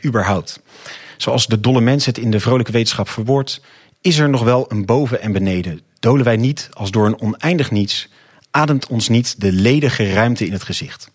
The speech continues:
Nou, toch lijkt het eigenlijk dat vrij weinig mensen echt vanuit dat nihilisme leven. Al gelooft dan weer het merendeel van de Nederlanders niet in een, een god. Ja, er zijn toch allerlei andere waarheden voor in de plek gekomen.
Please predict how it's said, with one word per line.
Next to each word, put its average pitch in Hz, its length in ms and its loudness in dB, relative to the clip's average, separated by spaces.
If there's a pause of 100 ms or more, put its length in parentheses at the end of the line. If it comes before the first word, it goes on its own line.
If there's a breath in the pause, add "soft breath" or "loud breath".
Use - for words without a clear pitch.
(1400 loud breath)
Nou, 117 160 -2 (360)
toch 180 220 0
lijkt 175 200 2
het - 80 -6
eigenlijk 147 140 0
dat 143 140 -4
vrij 151 180 0
weinig 160 240 0
mensen 143 320 0
echt 151 160 -4
vanuit 131 220 2
dat 110 220 -2
nihilisme 110 440 2
leven. 135 500 2 (240)
Al 131 160 -6
gelooft 127 260 0
dan 120 120 2
weer 110 180 4
het 101 160 -2
merendeel 110 360 2
van 104 100 0
de 104 60 2
Nederlanders 104 360 2
niet 110 160 -2
in 104 140 -6
een, 98 120 -2 (100)
een 110 180 2
god. - 340 -2 (420 loud breath)
Ja, 92 100 -6
er 78 80 -4
zijn 117 120 0
toch 110 140 -6
allerlei 117 260 -2
andere 113 280 0
waarheden 117 500 0
voor 107 180 -4
in 107 120 -4
de 90 60 -6
plek 143 240 0
gekomen. 90 540 -4